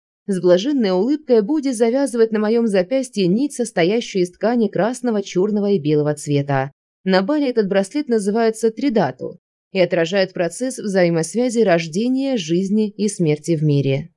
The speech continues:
Встряхнув головой и избавившись от неприятных воспоминаний о том, как прямо после сессии с монахом меня нехило стошнило, я возвращаюсь в настоящий момент к своей чудесной дочери, что пытается докричаться до своего улетевшего в астрал отца.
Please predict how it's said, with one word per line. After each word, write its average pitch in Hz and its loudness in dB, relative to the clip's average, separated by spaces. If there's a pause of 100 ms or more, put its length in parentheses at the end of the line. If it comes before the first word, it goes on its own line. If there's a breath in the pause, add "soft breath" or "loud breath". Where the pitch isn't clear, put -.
(460)
Встряхнув 285 0
головой 202 2
и 233 0
избавившись 226 0
от 196 -4
неприятных 175 0
воспоминаний 240 0
о 208 -2
том, 294 -4
как 240 -4
прямо 233 2
после 196 -2
сессии 214 -4
с 180 -4
монахом 220 0
меня 220 4
нехило 220 0
стошнило, 262 -2 (340)
я 320 4
возвращаюсь 247 0
в - -20
настоящий 196 0
момент 226 0
к - -20
своей 277 0
чудесной 160 0
дочери, 233 -2
что - -4
пытается 247 0
докричаться 180 -2
до 190 -2
своего 170 0
улетевшего 214 0
в 170 -2
астрал 151 0
отца. 147 -4